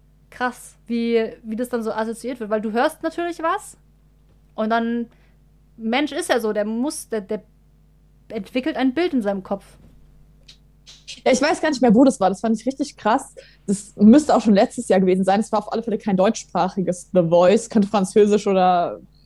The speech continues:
Speaker 2: Englisch irgendwo gewesen sein, keine Ahnung. Und da weiß ich auch noch, da hatten die das, ähm, es gibt ja auch manchmal, dass, ähm, damit der Zuschauer bei der Sendung dann eben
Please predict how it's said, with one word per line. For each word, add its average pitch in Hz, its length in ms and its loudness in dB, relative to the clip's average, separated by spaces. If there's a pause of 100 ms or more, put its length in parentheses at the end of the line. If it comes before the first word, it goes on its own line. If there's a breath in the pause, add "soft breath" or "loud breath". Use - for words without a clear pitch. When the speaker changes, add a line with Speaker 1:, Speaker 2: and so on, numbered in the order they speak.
Speaker 2:
Englisch 220 380 2
irgendwo 202 280 2
gewesen 196 380 4
sein, 202 240 0
keine 202 260 -8
Ahnung. 226 200 -4 (460 soft breath)
Und 214 80 2
da 220 100 4
weiß 254 180 0
ich - 60 -2
auch 247 180 2
noch, 247 100 -2
da 214 160 -2
hatten 233 240 0
die 226 80 4
das, 214 360 -2
ähm, 196 320 0
es - 100 -14
gibt 226 160 2
ja 233 100 4
auch 202 100 0
manchmal, 214 440 2 (720 loud breath)
dass, 202 320 -2
ähm, 190 340 0 (100)
damit 208 200 2
der 269 120 4
Zuschauer 220 640 4
bei 180 100 -2
der 185 120 0
Sendung 196 340 -4
dann 185 140 -6
eben 185 200 -4